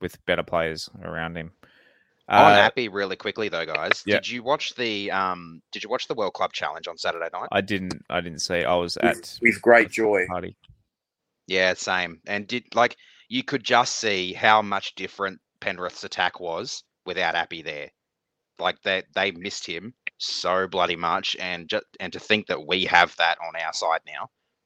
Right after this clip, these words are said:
Speaker 2: and
Speaker 3: Yeah,
Speaker 2: the
Speaker 3: I
Speaker 2: questions
Speaker 3: think
Speaker 2: he's
Speaker 3: Rachel
Speaker 2: gonna be
Speaker 3: just mentioned
Speaker 2: asking
Speaker 3: that
Speaker 2: of
Speaker 3: before
Speaker 2: defences.
Speaker 3: too. Yeah, Ra-, Rachel just put a comment mentioning that too, Aaron. She, I think you're, you're on the same
Speaker 1: Yeah.
Speaker 3: page as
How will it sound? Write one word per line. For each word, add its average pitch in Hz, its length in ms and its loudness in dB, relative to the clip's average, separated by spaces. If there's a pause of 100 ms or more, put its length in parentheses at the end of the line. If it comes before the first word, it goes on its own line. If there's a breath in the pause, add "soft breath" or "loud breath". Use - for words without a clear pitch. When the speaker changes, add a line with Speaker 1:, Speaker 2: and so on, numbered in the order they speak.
(320)
Speaker 2:
and 87 200 -4
Speaker 3:
Yeah, 87 80 -2
Speaker 2:
the 80 60 -4
Speaker 3:
I - 20 -4
Speaker 2:
questions - 320 -4
Speaker 3:
think 117 140 0
Speaker 2:
he's 95 100 4
Speaker 3:
Rachel 104 200 4
Speaker 2:
gonna 85 120 2
be - 100 2
Speaker 3:
just - 20 -6
mentioned 80 120 4
Speaker 2:
asking 85 260 0
Speaker 3:
that 82 80 0
Speaker 2:
of 82 60 -6
Speaker 3:
before - 300 -8
Speaker 2:
defences. 98 320 -4
Speaker 3:
too. 87 60 -14 (2000)
Yeah, 95 140 0
Ra-, 101 140 8
Rachel 104 400 4
just 87 180 -12
put 104 100 0
a 95 40 -4
comment 92 380 -4
mentioning 92 360 -8
that 87 180 -2
too, 95 240 -2
Aaron. 87 320 -2
She, 87 240 -10
I 85 120 0
think 90 240 -6
you're, 87 160 -6
you're 87 180 -8
on 87 80 -4
the 85 60 -12
same 87 380 -4 (100)
Speaker 1:
Yeah. 82 160 2
Speaker 3:
page 87 140 0
as 82 120 -6